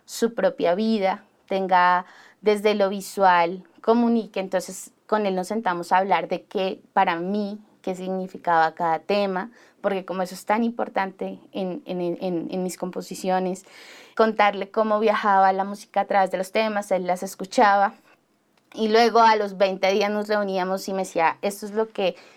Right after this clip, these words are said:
siento que cada de estos temas interpreta, ¿cómo te parece?". Entonces, "No, chéverísimo". Y entonces fue como una comunicación así y fuimos llegando, fuimos llegando y pues ahí está el resultado de haber encontrado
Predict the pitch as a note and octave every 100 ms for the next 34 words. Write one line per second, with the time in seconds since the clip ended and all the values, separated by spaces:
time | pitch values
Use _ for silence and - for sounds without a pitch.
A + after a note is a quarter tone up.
0 | _ - - A#3 A3+ A3 A3 A3 A#3 _
1 | _ _ - F#3+ G3 F#3+ G3 G3 G3 -
2 | G3+ G3+ G3 F#3+ G3+ G3+ F3+ F3 - G#3+
3 | G#3+ G3+ G3 A3 G#3+ A3+ A3 G#3 G#3 G3+
4 | G3 G3 G3 F#3+ G3 B3 D4 D4+ - A#3+
5 | A3 A#3 C4 C4 C4 B3 B3 B3 A3+ A#3
6 | A#3 A#3 A#3+ C4 B3+ G3+ G3 A#3 B3+ B3+
7 | A#3 F#3+ F3+ - C4 D4 - - - -
8 | B3 B3 B3+ A3+ A3 A#3 A3+ G3+ G3 F#3+
9 | B3 G#3+ A3 A#3 G3 F#3+ F#3 F#3+ - F3
10 | F#3 - - E3+ F3 F3 F3 F#3+ F3+ F#3+
11 | A3 G#3 E3+ D#3+ D#3+ E3 - - _ -
12 | F#3 F3+ F3+ E3+ E3+ G3 G3+ E3+ D#3+ D#3
13 | D#3 D#3+